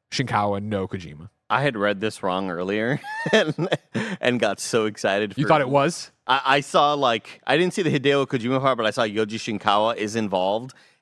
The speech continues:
Speaker 2: and I, I really, really kinda freaked out a little bit. But, yeah, I mean, it's not surprising. It doesn't mean that it doesn't hurt any less, though.
Speaker 1: Of
Speaker 2: Right?
Speaker 1: course, of
Speaker 2: Yeah.
Speaker 1: course. Yeah, and I still wanna see what Kojima's response to it will be.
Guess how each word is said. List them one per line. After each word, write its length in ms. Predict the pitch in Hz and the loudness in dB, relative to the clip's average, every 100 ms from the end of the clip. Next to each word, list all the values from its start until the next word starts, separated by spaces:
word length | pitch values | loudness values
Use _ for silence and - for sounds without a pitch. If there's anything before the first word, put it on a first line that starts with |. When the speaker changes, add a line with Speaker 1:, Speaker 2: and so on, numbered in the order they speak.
| - | 0
Speaker 2:
and 120 | 104 | 2
I, 140 | 101 73 | 0 0
I 100 | 98 | -2
really, 320 | 98 98 92 | 0 -4 -4
really 260 | 90 87 | -6 -8
kinda 220 | 85 92 85 | -8 -8 -6
freaked 240 | 92 87 | -8 -4
out 100 | 87 | -4
a 40 | 85 | -4
little 160 | 82 | -6
bit. 200 | 80 82 | -6 -4
But, 200 | - 156 | 0 0
yeah, 180 | 208 214 | 2 2
I 60 | 180 | 2
mean, 220 | 180 165 - _ 190 | 0 -2 -6 _ -4
it's 180 | 170 | -2
not 180 | 226 240 | 2 2
surprising. 640 | - 165 143 135 147 147 147 | 2 2 4 4 2 0 0
It 120 | 120 | 0
doesn't 320 | 127 120 113 | 0 0 -2
mean 140 | 113 107 | -2 0
that 100 | 101 | -2
it 60 | |
doesn't 280 | 95 92 92 | -2 -2 -4
hurt 200 | 95 90 | -6 -6
any 180 | 90 90 | -6 -8
less, 300 | 85 82 - | -8 -8 -6
though. 140 | 87 | -4
Speaker 1:
Of 80 | 87 | -2
Speaker 2:
Right? 80 | - | 0
Speaker 1:
course, 340 | 269 - - - | -2 -4 -10 -6
of 80 | 202 | -4
Speaker 2:
Yeah. 60 | 185 | -2
Speaker 1:
course. 280 | 262 - - | -4 -6 -4
Yeah, 200 | 185 175 | 0 0
and 60 | 151 | 0
I 20 | |
still 240 | 147 196 | 0 0
wanna 120 | 190 180 | 2 0
see 220 | - 170 | 0 0
what 160 | 151 | 0
Kojima's 380 | - 135 143 135 | -2 -6 -6 -6
response 400 | 117 - 123 117 | -6 -6 -6 -6
to 180 | - 120 | -6 -6
it 80 | 101 | -6
will 160 | 107 95 | -10 -12
be. 300 | 95 90 | -12 -16